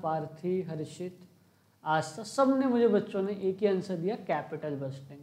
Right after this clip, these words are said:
तो आज ये discussion करने, देखो दो तरह के decision होते हैं, एक है लॉन्ग टर्म investment decision जिसे हम capital busting कहते हैं, और एक है शॉर्ट टर्म investment decision जिसे हम working capital कहते हैं। लॉन्ग टर्म को हम क्या भी कहते हैं, देखो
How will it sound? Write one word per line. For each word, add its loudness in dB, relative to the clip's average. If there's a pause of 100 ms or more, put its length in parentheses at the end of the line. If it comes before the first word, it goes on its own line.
तो -4
आज 4
ये 8
discussion 0
करने, -8
देखो -4
दो 0
तरह -2
के -6
decision -8
होते -14
हैं, -14 (540)
एक 2
है 0
लॉन्ग 6
टर्म 4
investment -2
decision -8
जिसे -8
हम -4
capital -4
busting -8
कहते -18
हैं, -16
और -8
एक -6
है -6
शॉर्ट -2
टर्म 0
investment -6
decision -12
जिसे -6
हम 0
working 0
capital -6
कहते -18
हैं। -20 (1200)
लॉन्ग 6
टर्म 6
को 4
हम 2
क्या 6
भी 2
कहते 0
हैं, 0
देखो 0